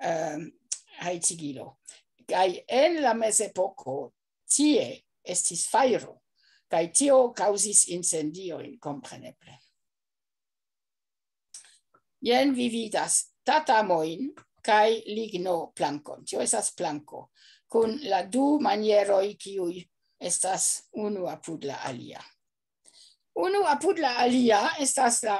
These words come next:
okcidentstila ĉambro, kaj la japanstila ĉambro,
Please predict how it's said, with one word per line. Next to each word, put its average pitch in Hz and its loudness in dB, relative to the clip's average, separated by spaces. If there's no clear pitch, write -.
okcidentstila 233 -2
ĉambro, - -4
kaj 247 4
la 247 6
japanstila 269 2
ĉambro, 165 -4